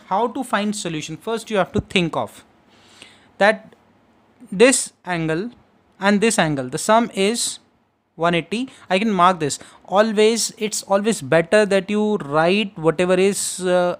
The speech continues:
whatever angles in terms of angle one, two, three, four. So let's say this is three and let's say this is four. So I can say that given is angle one is equal to angle two. This is given to you.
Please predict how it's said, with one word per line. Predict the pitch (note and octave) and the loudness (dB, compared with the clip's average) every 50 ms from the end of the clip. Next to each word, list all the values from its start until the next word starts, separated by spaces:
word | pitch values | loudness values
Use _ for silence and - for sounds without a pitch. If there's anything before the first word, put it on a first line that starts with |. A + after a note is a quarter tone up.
| - F#3+ | -8 -2
whatever | E3+ F3+ F3+ F#3 G3+ G#3 G3+ | 0 0 2 4 4 4 4
angles | F#3+ E3+ D#3+ D#3+ F3+ G3+ G3 - | 4 4 2 0 -2 -4 -4 -6
in | - F3+ F3+ F3+ | -6 -6 -4 0
terms | - F3 E3 E3+ D3 | 0 0 0 2 0
of | - A3+ A3 | 0 0 -2
angle | G#3+ F#3+ E3 D#3+ E3 F3+ | -2 -4 -2 0 0 0
one, | F3+ D#3 D3+ D3+ D3 | 0 0 0 0 0
two, | - F3+ F#3 | -2 -4 -6
three, | - D#3+ E3 D3 | -4 -6 -6 -6
four. | - - C#3+ A#2+ A#2 - - - - - - _ _ | -6 -8 -8 -8 -8 -12 -18 -20 -20 -20 -20 _ _
So | - - E3+ | -6 -4 -4
let's | E3+ E3 E3+ E3+ E3+ - | -2 -2 -2 -2 -2 -2
say | - F#3 | -4 -6
this | D#3+ D#3+ - | -6 -6 -8
is | F3 D#3+ - _ _ | -8 -10 -10 _ _
three | - - F#3 F#3+ G3 F#3+ | -8 -6 -4 -4 -4 -2
and | E3 E3 D#3+ D#3+ | -2 -2 -2 -4
let's | D#3+ D3+ | -4 -6
say | - - | -6 -8
this | E3+ D3+ D3+ - - | -8 -6 -6 -6 -6
is | A3 A#3+ - - - _ _ _ _ _ _ _ _ _ _ | -6 -6 -8 -10 -12 _ _ _ _ _ _ _ _ _ _
four. | _ - - F#3+ D3+ A#2 - - - - _ | _ -4 0 0 0 0 -2 -8 -20 -20 _
So | - - A3 A3 | -4 -2 0 0
I | F#3+ G3+ | 0 0
can | G3+ G3 A#3+ A#3+ A3+ | -2 -2 -4 -4 -4
say | - - B3+ C4+ C#4 | -4 -4 -4 -2 -2
that | A#3 C4 B3 A3 F#3 | -2 -2 -4 -4 -4
given | E3 F#3 F#3+ A3+ A3+ | -6 -4 -2 -2 -2
is | A3+ A#3+ C4 B3 - - - | -2 -2 -4 -4 -8 -8 -4
angle | F3+ F3+ F3+ F#3 F#3+ G#3 A3 G#3+ | -4 -2 -2 -2 -2 -4 -4 -6
one | F#3+ D#3 C#3+ D3 F3 F#3 F#3 F3 F3+ G#3 A3+ B3 - _ _ - | -10 -8 0 2 4 4 4 2 0 -2 -8 -12 -16 _ _ -8
is | G3+ G3+ F#3 - - - | -8 -6 -6 -8 -12 -12
equal | G3+ F#3 - - G#3 G3 F3+ E3 | -12 -12 -6 -2 -2 0 0 0
to | F3 G3+ - - | -2 -6 -6 -6
angle | - F3+ E3+ E3 D#3+ F3 F3+ F3 - _ | -4 -4 -2 -2 -2 -4 -6 -8 -6 _
two. | - G3 D3+ A#2 A2+ - _ _ - | -4 -4 -4 -6 -10 -16 _ _ -14
This | D3 D3+ - | -12 -8 -6
is | F#3+ G3+ G#3 G#3 - _ _ _ _ _ _ _ _ _ _ - | -4 -4 -6 -6 -10 _ _ _ _ _ _ _ _ _ _ -8
given | C#3+ D#3 E3 F3+ E3 D#3+ | -6 -2 0 0 0 0
to | - D#3+ | -2 -4
you. | D3 B2+ A2+ | -4 -6 -8